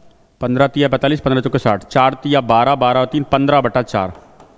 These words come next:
कितना आ जाएगा? पन्द्रह बटे चार घंटे। ये distance आ गई आपकी। क्या आ गई ये distance? यही दूरी जानी है। किससे जाना है अब ये? Distance बराबर अपन speed कर दो, time निकल आएगा।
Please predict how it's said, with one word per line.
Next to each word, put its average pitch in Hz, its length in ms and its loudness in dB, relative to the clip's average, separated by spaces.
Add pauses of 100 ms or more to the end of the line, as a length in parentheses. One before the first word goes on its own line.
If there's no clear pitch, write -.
(480)
कितना 139 220 2
आ 135 40 2
जाएगा? 131 280 2
पन्द्रह 135 380 0
बटे 127 200 -2
चार 113 320 -2
घंटे। 95 340 -10 (840)
ये 127 140 2
distance 143 440 0
आ 123 80 2
गई 117 160 -2
आपकी। 104 260 -2
क्या 131 160 0
आ 127 40 0
गई 139 140 -4
ये 143 60 0
distance? 107 500 -4
यही 127 300 2
दूरी 170 220 2
जानी 139 280 2
है। 151 160 -2 (1500)
किससे 143 240 0
जाना 139 280 2
है 135 60 2
अब 135 100 -2
ये? 156 160 -2 (400)
Distance 147 400 0
बराबर 131 340 2
अपन 123 380 -2
speed 139 260 -2
कर 131 140 2
दो, 147 100 0
time 143 280 0
निकल 110 260 -2
आएगा। 92 320 -4